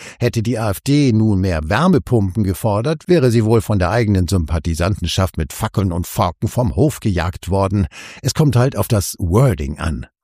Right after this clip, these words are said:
Umgekehrt wären jedoch sicher auch die Grünen mit Strohhalme aus Pappe von ihren Fans vom Hof gejagt worden, hätten sie nunmehr Klimaanlagen gefordert. Wenn zwei das Gleiche sagen, ist es nicht dasselbe.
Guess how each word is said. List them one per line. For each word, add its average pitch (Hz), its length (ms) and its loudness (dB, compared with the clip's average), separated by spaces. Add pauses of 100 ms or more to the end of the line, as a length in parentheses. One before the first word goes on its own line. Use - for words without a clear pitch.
(240)
Umgekehrt 151 760 2
wären 104 240 0
jedoch 90 260 -2
sicher 95 320 -4
auch 85 80 -6
die 107 160 -2
Grünen 131 540 4
mit 90 180 -4
Strohhalme 110 640 0
aus 95 300 -4
Pappe - 300 -4
von 113 160 -6
ihren 110 240 -2
Fans 147 340 -2
vom 127 260 -2
Hof 170 220 2
gejagt 139 480 -2
worden, 135 320 0 (300)
hätten 117 240 0
sie 147 260 4
nunmehr 92 400 2
Klimaanlagen 71 800 0
gefordert. 73 600 -6 (520)
Wenn 135 280 2
zwei 135 300 0
das 135 200 -2
Gleiche 123 320 0
sagen, 127 400 0
ist - 320 -2
es - 220 -4
nicht - 260 -2
dasselbe. 78 720 -4